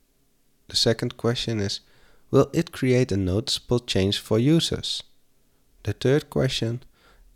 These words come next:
does it increase motivation for users to take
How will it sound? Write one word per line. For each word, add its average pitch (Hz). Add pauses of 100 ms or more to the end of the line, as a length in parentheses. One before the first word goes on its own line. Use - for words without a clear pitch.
does 139
it -
increase 120
motivation 110
for -
users 98
to -
take 113